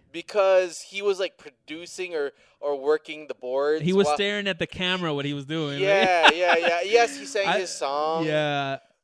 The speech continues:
Speaker 1: But he's not, like, a lyricist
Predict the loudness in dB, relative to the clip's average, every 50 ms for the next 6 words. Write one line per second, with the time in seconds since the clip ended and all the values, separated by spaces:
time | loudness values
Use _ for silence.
0 | _ _ 0 2 2 2 0 -2 -6 -16 -16 -16 -16 -16 -10 -6 -4 -2 -2 -2
1 | 0 -2 -2 -2 -4 -8 -10 -10 -10 -8 -8 -6 -6 -6 -8 -8 -12 -12 -12 -12
2 | -12 -16 -18